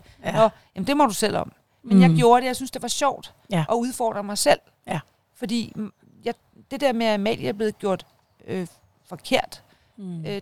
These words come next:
Speaker 2: det, som mor tænkte jeg, "Jamen, kan det, er det så mig?" Altså, hvad, hvad,
Speaker 1: Er det mig, der har gjort noget
Speaker 2: har jeg
Speaker 1: forkert?
Speaker 2: gjort noget
Speaker 1: Ja,
Speaker 2: forkert
Speaker 1: præcis.
Speaker 2: nu? Øh, som mor tager man det altid på sig, ikke?
Speaker 1: Mm.
Speaker 2: Tror jeg.
Speaker 1: Ja.
Speaker 2: Og så vil jeg finde ud af, "Nå, men så er det måske mig, der er dum." Jamen, så må jeg finde ud af det. Og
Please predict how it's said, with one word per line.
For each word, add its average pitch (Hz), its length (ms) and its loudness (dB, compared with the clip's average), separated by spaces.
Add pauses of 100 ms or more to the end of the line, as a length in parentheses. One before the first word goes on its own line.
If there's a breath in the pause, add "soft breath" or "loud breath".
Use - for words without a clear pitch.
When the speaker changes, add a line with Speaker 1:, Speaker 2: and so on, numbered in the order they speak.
Speaker 2:
det, 254 120 -10 (220)
som 220 200 -6
mor 233 400 -2 (680)
tænkte 233 300 0
jeg, 226 160 4
"Jamen, 208 340 -2
kan 240 140 -10
det, 254 260 -6 (100)
er 240 80 -6
det 254 140 -6
så 254 120 -2
mig?" 233 420 -2 (120)
Altså, 233 120 -6
hvad, 240 180 -4 (340)
hvad, 240 220 -4
Speaker 1:
Er 214 60 4
det 226 80 6
mig, 214 200 8
der 240 60 8
har - 20 -2
gjort 196 200 2
noget 165 180 -2
Speaker 2:
har - 60 -10
jeg 247 100 -4
Speaker 1:
forkert? 311 160 4
Speaker 2:
gjort 269 140 0
noget 214 160 -4
Speaker 1:
Ja, 196 80 -2
Speaker 2:
forkert 190 180 -4
Speaker 1:
præcis. 180 420 -4 (120)
Speaker 2:
nu? 185 60 -4
Øh, 165 200 -4 (320)
som 220 160 -6
mor 233 180 4
tager 262 200 -2
man 226 160 0
det - 60 0
altid 233 240 -2 (120)
på 196 180 -6
sig, 220 260 0
ikke? 302 180 -10
Speaker 1:
Mm. 170 400 -2 (300)
Speaker 2:
Tror - 200 -2
jeg. 185 100 -6 (460)
Speaker 1:
Ja. 170 160 2 (560)
Speaker 2:
Og 214 80 -14
så 254 100 -6
vil 247 100 -10
jeg 247 100 -4
finde 247 220 -4
ud 254 60 2
af, 220 200 -2
"Nå, 208 240 -4
men 202 100 -4
så 269 80 -2
er - 20 -6
det 277 100 -4
måske 233 220 -4
mig, 220 200 -4
der 311 60 -8
er 269 40 -10
dum." 165 200 -14 (500)
Jamen, 214 220 -2
så 302 120 -4
må 302 100 -2
jeg 254 140 -4
finde 226 160 -6
ud 220 60 -4
af - 60 -4
det. 170 200 -6
Og - 40 -20